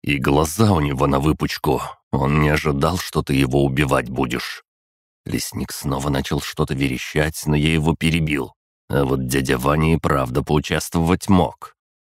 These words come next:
"Наверное, вы пришли к нему, чтобы он помощь оказал". А он за это дело крепко вцепился, потому что подумал, компромат на Александрова есть.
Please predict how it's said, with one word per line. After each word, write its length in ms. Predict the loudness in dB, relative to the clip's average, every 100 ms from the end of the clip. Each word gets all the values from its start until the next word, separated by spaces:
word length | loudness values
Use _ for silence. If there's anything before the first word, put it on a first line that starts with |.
| _
"Наверное, 720 | -2 0 2 4 4 4 4
вы 120 | 0
пришли 480 | 0 -4 -4 -2 -2
к 120 | 0
нему, 260 | -4 -4 -6
чтобы 300 | -4 0 2
он 180 | 2
помощь 400 | 2 0 0 -6
оказал". 500 | -4 -4 0 -2 -2 -12 _ _
А 140 | -4 0
он 180 | 0 2
за 140 | 2
это 180 | 0 2
дело 260 | 2 2
крепко 360 | 2 -2 -2 -4
вцепился, 840 | -4 -2 -2 -2 -6 -6 -4 -6 -6
потому 280 | -8 0 0
что 200 | 0 -2
подумал, 580 | -4 -6 2 4 2 -2
компромат 560 | 0 0 2 0 0 0
на 140 | 0 2
Александрова 760 | 2 0 2 2 2 0 -2
есть. 500 | -2 -4 -8 -12 -14